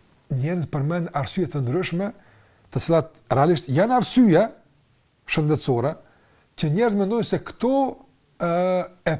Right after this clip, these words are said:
pengojnë njeriu nga fal namazit, ndërsa ne u themi se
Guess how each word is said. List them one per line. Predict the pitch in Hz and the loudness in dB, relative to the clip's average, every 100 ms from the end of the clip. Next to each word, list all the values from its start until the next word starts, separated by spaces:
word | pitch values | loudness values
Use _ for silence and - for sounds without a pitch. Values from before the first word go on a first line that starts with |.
| - | -2
pengojnë | 170 156 151 139 247 285 233 | -2 0 0 0 2 2 4
njeriu | 226 233 220 | 2 2 2
nga | 175 | 0
fal | 143 160 | 0 -2
namazit, | 139 120 107 95 - - _ - | 0 -2 -2 -6 -12 -20 _ -8
ndërsa | 113 135 113 135 123 | -4 -2 -2 -4 -2
ne | 156 | -2
u | 151 | -4
themi | - 135 110 | -4 -6 -6
se | - | -8